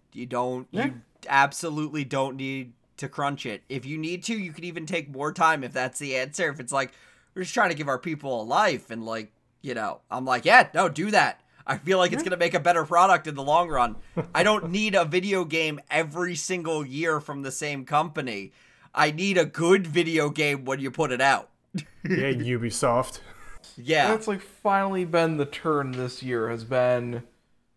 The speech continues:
Speaker 2: like, when there's delays for video games, they're now explaining that it's because, like, people need to have lives.
Speaker 1: Yes.
Speaker 3: Work-life balance.
Speaker 1: Yeah.
Speaker 3: Twenty nineteen. <laughs>
Speaker 1: And you know what? That's a good excuse. I feel like,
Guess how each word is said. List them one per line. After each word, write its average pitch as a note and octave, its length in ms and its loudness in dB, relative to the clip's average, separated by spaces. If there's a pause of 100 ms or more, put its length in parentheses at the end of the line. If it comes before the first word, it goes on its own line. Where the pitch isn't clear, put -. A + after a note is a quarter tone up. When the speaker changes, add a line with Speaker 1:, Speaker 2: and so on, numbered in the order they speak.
Speaker 2:
like, A#2+ 200 -6
when C#3+ 160 0
there's C#3 200 0
delays C#3 540 -2
for C3 240 -8
video B2+ 340 -4
games, A2+ 600 -4
they're B2+ 160 -2
now C3 300 2
explaining B2+ 480 -4
that A2+ 100 0
it's A2 240 -6 (240)
because, A#2 1000 0 (220)
like, G2+ 340 -6 (460)
people C#3+ 340 -6
need B2+ 220 -8
to A2+ 80 -6
have A2 400 -4
lives. E2+ 720 -6 (200)
Speaker 1:
Yes. D3 220 -2
Speaker 3:
Work-life E3+ 580 0
balance. D3 680 -2 (560)
Speaker 1:
Yeah. - 0 -
Speaker 3:
Twenty E3+ 260 6
nineteen. D#3 600 -4 (600)
<laughs> D#3+ 80 0 (600)
Speaker 1:
And F#3+ 80 -2
you A#3 60 -2
know C4+ 80 0
what? D#4+ 160 0
That's D4 240 6
a D4 60 2
good A#3+ 240 4
excuse. A3+ 480 -4
I D#3 100 2
feel A3+ 260 -4
like, A#3+ 280 0